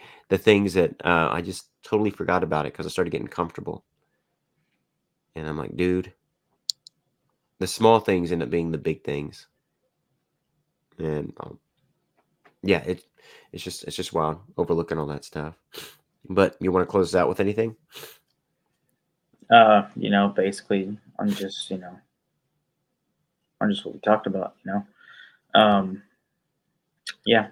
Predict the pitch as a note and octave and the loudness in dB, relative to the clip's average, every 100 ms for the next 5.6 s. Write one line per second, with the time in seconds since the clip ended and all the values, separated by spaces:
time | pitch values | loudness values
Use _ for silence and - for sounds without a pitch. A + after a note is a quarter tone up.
0 | G#2+ G#2 - - _ _ _ _ _ - | -12 -12 -12 -16 _ _ _ _ _ -20
1 | _ _ _ _ _ _ _ G3+ G3+ F#3+ | _ _ _ _ _ _ _ -2 -2 -2
2 | - _ _ _ _ - - - A#2+ A#2+ | -10 _ _ _ _ -20 -4 4 4 4
3 | G2+ G2+ A2+ G#2 G2+ G#2 G#2 F#2+ F#2+ - | -2 -4 -4 -2 0 0 0 -4 -6 -12
4 | _ - G2+ F#2+ - F2+ G2+ G2+ - F2+ | _ -6 -4 -2 -4 2 2 2 -2 -10
5 | _ _ _ _ B2+ | _ _ _ _ -20